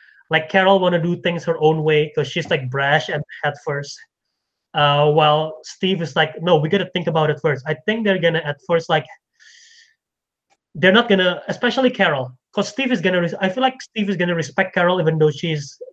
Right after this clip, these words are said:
uh, Steve is gonna be in charge. I feel like Carol's not gonna respect Steve at first because,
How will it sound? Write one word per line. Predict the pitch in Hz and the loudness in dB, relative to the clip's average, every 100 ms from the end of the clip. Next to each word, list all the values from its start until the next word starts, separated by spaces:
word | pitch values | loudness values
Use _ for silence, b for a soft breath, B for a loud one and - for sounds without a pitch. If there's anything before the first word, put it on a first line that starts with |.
| - | -8
uh, | 165 151 165 170 | -2 -2 -2 -8
Steve | - 175 | -6 -4
is | 151 | 0
gonna | 156 | 0
be | 151 | 0
in | 143 | -2
charge. | 123 170 180 | -2 -4 -2
I | 151 151 | -6 -4
feel | 196 | -4
like | 190 | -2
Carol's | 185 165 | -2 -2
not | 165 151 | 0 -2
gonna | 143 | -2
respect | 139 - 160 - _ | -4 -4 -6 -6 _
Steve | - 180 147 | -6 -4 -2
at | 139 - | -2 2
first | 170 233 - _ _ _ _ _ _ _ _ - | 2 0 -6 _ _ _ _ _ _ _ _ -8
because, | 131 160 147 143 | 0 4 4 2